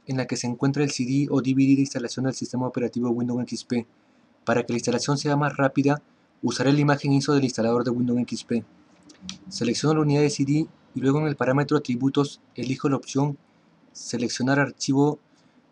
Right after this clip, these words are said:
de disco virtual de C D D V D y que hace referencia a la imagen iso. Le indicamos la ubicación y luego en la opción abrir.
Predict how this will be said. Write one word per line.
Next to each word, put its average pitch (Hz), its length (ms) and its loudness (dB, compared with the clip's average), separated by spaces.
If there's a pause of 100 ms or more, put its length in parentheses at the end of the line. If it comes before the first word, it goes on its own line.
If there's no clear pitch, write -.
(120)
de 120 100 -2
disco 135 300 0
virtual 131 340 2
de 131 100 -2
C 131 160 -4
D 127 140 -2
D 131 120 0
V 127 120 0
D 127 200 -2 (360)
y 135 80 0
que 135 140 -2
hace 139 180 -2
referencia 135 560 0
a 131 40 -2
la 123 60 -2
imagen 123 400 -2
iso. 117 300 -6 (840)
Le 120 100 -2
indicamos 139 480 -2
la 151 60 0
ubicación 139 640 0 (3500)
y 127 100 -2
luego 143 480 4 (840)
en 123 100 -8
la 123 60 -4
opción 131 280 -2
abrir. 123 380 0